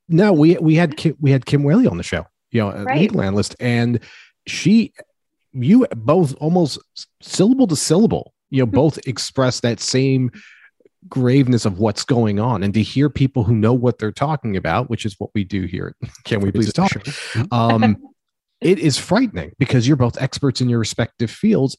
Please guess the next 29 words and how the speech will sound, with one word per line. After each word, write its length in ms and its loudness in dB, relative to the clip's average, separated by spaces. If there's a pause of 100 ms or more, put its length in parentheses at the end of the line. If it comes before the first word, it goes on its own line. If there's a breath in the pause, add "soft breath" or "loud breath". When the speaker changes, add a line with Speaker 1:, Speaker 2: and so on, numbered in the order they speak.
(100)
Speaker 1:
and 280 -2 (160)
you're 300 2
both, 360 -4 (260)
you 120 0
know, 80 0
doomsayers 720 -2
here, 200 -4
but 120 0
not 280 2 (200)
in, 200 0 (160)
in 160 2
sort 220 2
of 60 -2
the 260 0 (560)
e-, 180 -6
exaggerated 680 0
way. 300 2
Like, 280 0
Speaker 3:
Right. 240 -8
Speaker 1:
shit 240 -2
is 140 2
real, 200 4
for 140 -4
lack 220 -2
of 80 -8
a 60 4
better 240 -2
phrase. 380 0
And, 180 2